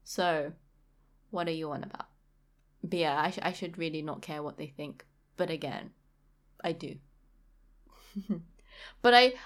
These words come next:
I do like the idea of sharing pictures online. I just don't have it in me to do it regularly. But I feel like I should, just so that I can look back one day and see all the memories that I've had.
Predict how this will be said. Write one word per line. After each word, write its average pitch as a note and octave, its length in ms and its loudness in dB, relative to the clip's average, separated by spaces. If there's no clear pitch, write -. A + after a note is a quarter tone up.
I A#3 120 8
do B3+ 380 2
like A3+ 320 2
the F#3+ 140 -2
idea F3 260 0
of E3+ 80 -8
sharing E3+ 680 -2
pictures - 460 -12
online. C#3+ 540 -6
I E3+ 120 -2
just F3 400 -6
don't F3+ 220 0
have D#3+ 200 -6
it - 140 -10
in F3 360 -6
me D#3+ 360 -10
to - 120 -12
do B3 200 0
it - 220 0
regularly. E3+ 920 -2
But G3+ 260 4
I F#3+ 80 0
feel A3+ 180 0
like G#3 220 0
I F3+ 120 2
should, G3 480 -2
just - 260 -8
so F#3 120 -6
that F#3 140 -2
I F#3+ 60 -4
can F3+ 240 -6
look - 200 -4
back - 280 -4
one E3 180 -10
day - 180 -8
and F3 140 -14
see C#4+ 160 -16
all C#4+ 120 -6
the C#4+ 80 -6
memories F#3+ 420 -6
that F3+ 100 -10
I've E3+ 180 -10
had. D#3 260 -6